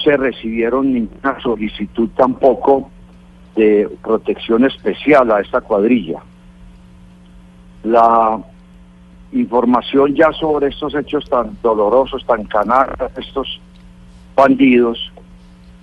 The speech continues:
es que los bandidos llegaron a, eh, sacaron a toda la cuadrilla, los arrodillaron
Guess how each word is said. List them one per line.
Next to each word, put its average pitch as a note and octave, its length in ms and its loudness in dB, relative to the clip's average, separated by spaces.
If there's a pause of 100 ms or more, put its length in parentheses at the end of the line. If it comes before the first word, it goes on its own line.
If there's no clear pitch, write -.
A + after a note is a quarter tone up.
(440)
es - 140 -20
que C3+ 360 4 (880)
los A2 420 0
bandidos A#2 460 -2 (140)
llegaron B2 480 -4 (180)
a, G2+ 160 -2 (140)
eh, G#2 200 -2
sacaron A#2+ 600 2
a A2 80 0
toda A#2 280 0
la C3+ 120 2
cuadrilla, C3 560 4
los A#2 240 0
arrodillaron B2 840 2